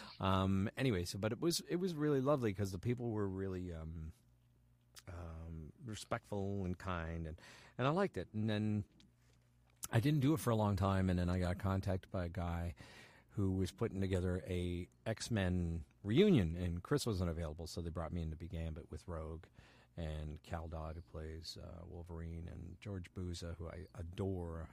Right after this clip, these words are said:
Always loved George. We did a lot of cartoons together, and, um, so that was kinda cool. And then it just, it just started from there.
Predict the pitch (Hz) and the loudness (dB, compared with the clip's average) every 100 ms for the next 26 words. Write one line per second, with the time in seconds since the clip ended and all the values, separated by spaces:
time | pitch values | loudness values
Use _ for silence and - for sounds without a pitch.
0 | - 92 87 82 82 80 87 82 80 82 | -8 -6 -4 -6 -8 -10 -8 -8 -8 -8
1 | 82 80 80 82 - 80 - 82 80 87 | -6 -6 -6 -6 -6 -10 -8 -10 -10 -10
2 | 76 78 - - - - - - 101 92 | -10 -12 -14 -20 -20 -20 -20 -4 0 2
3 | 90 90 90 90 90 90 90 90 156 190 | 2 0 0 -2 -2 -2 -4 0 2 2
4 | - 90 73 - 90 101 95 98 98 127 | 0 -4 -4 -4 -2 0 0 0 0 -2
5 | 110 - 123 107 101 - - - - 85 | -4 -4 -6 -2 -4 -4 -10 -8 -2 -2
6 | 73 80 76 71 | -2 -4 -4 -6